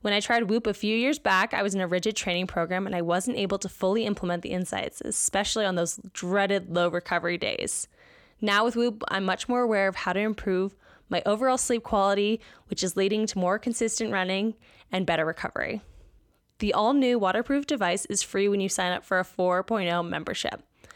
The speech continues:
For any members, if you have six months left of membership on your account, you can upgrade now and get the four dot oh for free.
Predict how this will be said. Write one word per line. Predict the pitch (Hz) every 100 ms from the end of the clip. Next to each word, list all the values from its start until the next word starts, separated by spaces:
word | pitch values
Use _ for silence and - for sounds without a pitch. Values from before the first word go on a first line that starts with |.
| - - -
For | - 214
any | 214
members, | 262 220 202 214 269
if | 226 214
you | 196
have |
six | - 214 -
months | 269 285
left | 214 202 -
of | 214
membership | 196 175 220 240 233
on | 247
your | 269
account, | - 175 185 -
you | 196
can | -
upgrade | 160 170 247 247
now | 185 160 165 -
and | 190
get | 185
the | 190
four | - 180
dot | 185 196
oh | 175
for | 180 196
free. | - 135 -